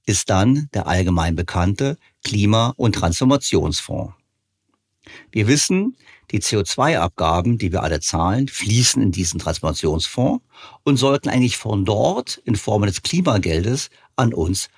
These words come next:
zurückgegeben werden. Das passiert nicht. Stattdessen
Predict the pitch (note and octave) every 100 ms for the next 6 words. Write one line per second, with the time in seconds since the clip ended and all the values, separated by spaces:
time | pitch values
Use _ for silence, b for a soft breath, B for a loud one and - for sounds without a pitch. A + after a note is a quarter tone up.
0 | b _ - E3+ C#3 F2 D2+ D2 - -
1 | - - _ _ _ _ _ - D#2 -
2 | F#2 - B2 C#3 B2 - - - _ _
3 | B B B B - C#3+ E3+ F3+ G3 F#3+